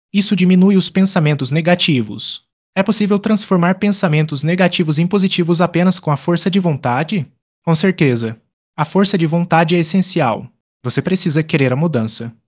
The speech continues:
Assim, fica mais fácil aplicar os métodos para transformar pensamentos negativos em positivos. Quais atividades diárias podem ajudar a manter pensamentos positivos? Atividades como exercitar-se, ler ou ouvir música animada podem ajudar.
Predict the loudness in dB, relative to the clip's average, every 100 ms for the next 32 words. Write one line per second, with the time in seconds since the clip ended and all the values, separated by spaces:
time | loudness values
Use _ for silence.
0 | _ _ -6 -4 -4 -4 -8 -8 -6 -2
1 | -2 -2 -2 -2 0 -2 -2 -4 -2 -2
2 | -2 -2 -4 -4 -8 -8 -6 -4 -2 -4
3 | -2 -2 -2 -2 -4 -4 -4 -4 -4 -6
4 | -4 -2 -2 -2 -6 -4 -6 -4 -4 -4
5 | -4 -6 -6 -10 -16 -18 _ _ _ -2
6 | 0 0 0 -2 0 -2 -2 0 0 0
7 | -2 -2 -2 0 0 2 2 2 2 0
8 | -2 -2 -4 -2 -4 -4 -6 -4 -2 -2
9 | -4 -6 -6 -8 -10 -14 _ _ -6 -6
10 | -4 -2 0 0 -2 -4 -2 -2 -2 -4
11 | -4 -2 -2 -4 -6 -8 _ -2 0 -2
12 | -6 -6 -4 -2 -2 -2 -2 -6 -4 -6
13 | -4 -2 -2 -2 -4 -4 0 -2 -2 -2
14 | -4 -6